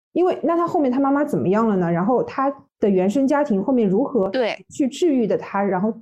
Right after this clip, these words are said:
Speaker 1: 让他走出抑郁症这个病结呢？就完全不提了，
Speaker 2: 对。
Speaker 1: 就是用一首歌去解决，
Speaker 2: 对。
Speaker 1: 就
Speaker 2: 结束它。
Speaker 1: 最后的片尾曲用这个动画片的形式，定格动画的形式，把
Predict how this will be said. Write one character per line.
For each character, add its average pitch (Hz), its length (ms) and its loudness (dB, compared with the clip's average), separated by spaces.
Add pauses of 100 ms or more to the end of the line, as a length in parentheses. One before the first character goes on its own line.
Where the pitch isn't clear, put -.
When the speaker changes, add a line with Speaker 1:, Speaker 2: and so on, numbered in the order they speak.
(180)
Speaker 1:
让 302 220 -2
他 240 440 -6 (240)
走 202 120 0
出 190 240 -2
抑 262 120 2
郁 - 20 -2
症 240 160 0
这 247 60 0
个 233 80 2
病 240 260 0
结 170 200 0
呢？ 175 360 -2
就 339 140 2
完 233 160 2
全 294 100 -2
不 254 240 -2
提 - 240 -4
了， 196 140 2 (120)
Speaker 2:
对。 - 200 -20
Speaker 1:
就 339 100 0
是 294 160 0
用 311 160 2
一 269 80 2
首 269 100 0 (240)
歌 269 280 0
去 214 680 -2
解 202 180 0
决， 190 280 2
Speaker 2:
对。 - 20 -10
Speaker 1:
就 285 100 0
Speaker 2:
结 220 140 2
束 285 240 0
它。 175 260 -6 (240)
Speaker 1:
最 - 80 2
后 294 80 2
的 294 120 2
片 302 200 -2
尾 233 120 2
曲 226 120 -2
用 247 160 2
这 277 120 0
个 208 160 2
动 233 360 -2
画 240 200 -2
片 277 200 0
的 247 80 2
形 190 220 -2
式， 208 180 -4
定 247 220 0
格 214 100 2
动 247 140 -2
画 240 80 -2
的 214 80 0
形 190 180 -2
式， 180 140 0
把 175 320 -6